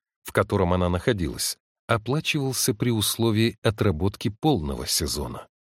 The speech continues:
Павла снова оказалась на распутье.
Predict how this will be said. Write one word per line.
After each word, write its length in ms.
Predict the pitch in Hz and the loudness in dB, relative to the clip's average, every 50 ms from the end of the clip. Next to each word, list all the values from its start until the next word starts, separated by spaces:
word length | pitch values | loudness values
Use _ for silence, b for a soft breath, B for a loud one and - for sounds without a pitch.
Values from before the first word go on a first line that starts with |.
| _ _ _ _ _ _ - | _ _ _ _ _ _ 2
Павла 360 | 131 139 151 147 156 160 160 | 2 2 4 2 0 0 0
снова 440 | - - - 170 180 180 160 165 160 | -2 -2 2 2 4 4 4 4 2
оказалась 720 | - - 120 - 123 107 90 92 98 101 104 101 - - | 2 0 2 4 4 4 6 6 4 4 4 2 0 2
на 140 | 107 104 98 | 4 4 4
распутье. 720 | 92 85 - - - - 64 69 - - - - - | 4 2 0 -4 -6 -8 -12 -10 -10 -10 -12 -12 -14